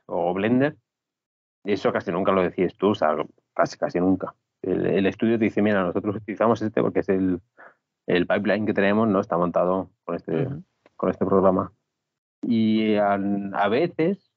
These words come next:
Speaker 1: pues yo qué sé, el, el, por ejemplo, el Marvelous Designer este que se utiliza para simular a ropas,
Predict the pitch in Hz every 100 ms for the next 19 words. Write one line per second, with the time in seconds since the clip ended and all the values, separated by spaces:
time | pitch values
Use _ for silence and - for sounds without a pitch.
0 | _ _ 92 92 - 98 90 82 90 87
1 | 110 - 95 92 117 110 98 92 95 104
2 | 113 117 107 98 107 104 95 113 - 92
3 | 92 98 110 - 95 95 95 110 95 95
4 | 95 101 95 95 92 _ _ _ _ 110
5 | 107 110